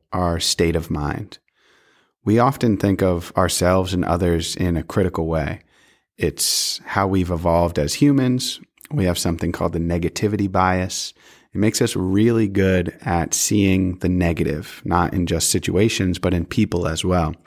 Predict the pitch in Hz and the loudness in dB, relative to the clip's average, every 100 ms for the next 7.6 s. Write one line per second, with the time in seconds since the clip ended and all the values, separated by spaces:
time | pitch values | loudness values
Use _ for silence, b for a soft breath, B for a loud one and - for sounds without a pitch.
0 | b b b b 98 98 92 80 - - | b b b b 2 4 4 2 -2 2
1 | 117 113 110 110 - - B B B B | 2 4 4 2 -4 -12 B B B B
2 | - 95 90 85 76 - 87 76 - 95 | 0 2 4 2 0 0 -2 0 2 2
3 | 87 95 92 90 - - - - 90 80 | 2 2 2 2 -2 -6 -6 -2 0 0
4 | 82 90 - - _ _ - 95 90 - | 0 -4 -14 -20 _ _ 2 2 2 -2
5 | - - 110 90 92 87 82 90 95 - | -10 -2 0 2 2 0 0 2 0 0
6 | 90 82 80 87 82 80 95 - 73 - | 0 0 0 0 0 0 0 0 -2 0
7 | 85 85 85 80 - | 0 2 0 -2 -6